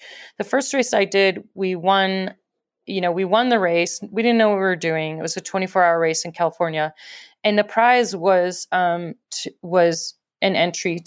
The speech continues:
to Eco Challenge Australia. And it was like, "Wow, I'll get a free trip. Cool." So really, honestly, I went on that thinking, "Oh, I'll get a trip to Australia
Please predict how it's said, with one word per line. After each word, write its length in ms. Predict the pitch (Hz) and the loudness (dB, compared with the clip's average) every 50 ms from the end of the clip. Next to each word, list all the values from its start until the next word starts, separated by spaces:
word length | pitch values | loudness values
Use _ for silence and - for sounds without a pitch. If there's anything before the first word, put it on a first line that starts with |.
| - - | -6 -4
to 200 | 190 175 170 - - | -4 -4 -4 -4 -6
Eco 200 | 185 175 - 180 | -4 -2 -2 -4
Challenge 440 | 175 - - 190 170 170 165 170 - | -4 -4 -4 -4 -4 -2 -4 -4 -4
Australia. 800 | - 175 180 - - - 254 269 262 233 170 - - - 165 - _ _ - - _ _ - - - _ - _ _ _ _ _ _ 185 | -4 -4 -4 -4 -4 0 2 2 4 4 2 2 0 -2 -4 -6 _ _ -20 -20 _ _ -20 -20 -20 _ -20 _ _ _ _ _ _ -2
And 600 | 185 180 175 170 165 160 165 165 160 147 - - _ _ | 2 2 4 4 4 2 0 -2 -4 -8 -10 -14 _ _
it 60 | - 214 | -8 -6
was 160 | 208 196 196 | -4 -2 0
like, 260 | 208 202 202 - - | 0 0 0 -2 -4
"Wow, 100 | - 466 - | -6 -2 0
I'll 320 | - 190 - - 220 269 285 | 0 0 0 0 0 0 0
get 140 | 311 277 | 0 0
a 40 | 208 | 0
free 280 | - - - 226 233 247 | -2 -2 -4 -4 -4 -4
trip. 320 | - - 370 349 - - - _ _ | -2 0 2 2 2 0 -4 _ _
Cool." 460 | - - 339 302 240 151 - - - _ | -4 0 0 2 2 0 -2 -4 -8 _
So 480 | - - - 233 214 214 208 202 196 156 | -10 -2 0 2 4 4 4 4 2 0
really, 340 | 190 226 262 269 269 254 | 0 0 2 2 2 2
honestly, 460 | - 190 208 220 233 233 - - 247 214 | 2 2 2 0 0 -2 -2 0 2 2
I 80 | 190 | 2
went 280 | 185 175 196 202 208 220 | 2 2 0 0 2 2
on 140 | 233 233 233 | 2 2 2
that 280 | 233 226 - - - | 0 0 -2 -4 -6
thinking, 420 | - 190 185 - 185 180 175 180 - | -8 -8 -8 -6 -8 -8 -8 -6 -6
"Oh, 180 | - 269 254 220 | -4 0 2 0
I'll 80 | 190 | 0
get 160 | 190 202 190 | 0 -2 -4
a 60 | 180 175 | -4 -6
trip 300 | - - - 247 247 - | -6 -6 -6 -6 -4 -2
to 100 | 247 247 | -2 -2
Australia 840 | 233 - - - 226 226 220 220 220 220 214 214 214 214 214 208 | 0 -2 -4 -2 0 2 2 4 4 4 6 6 6 4 4 2